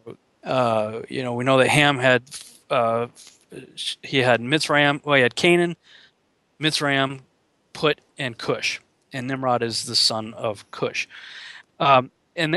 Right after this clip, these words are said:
it's really, I mean, you don't get a whole lot about, now if you do a keyword search like on Bible dot C C or some other software,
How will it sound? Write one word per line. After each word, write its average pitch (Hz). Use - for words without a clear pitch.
it's 185
really, 208
I 185
mean, 175
you 185
don't 262
get 247
a 185
whole 226
lot 196
about, 120
now 143
if 131
you 175
do 190
a 160
keyword 170
search 151
like 131
on 131
Bible 131
dot 127
C 131
C 127
or 127
some 127
other 123
software, 120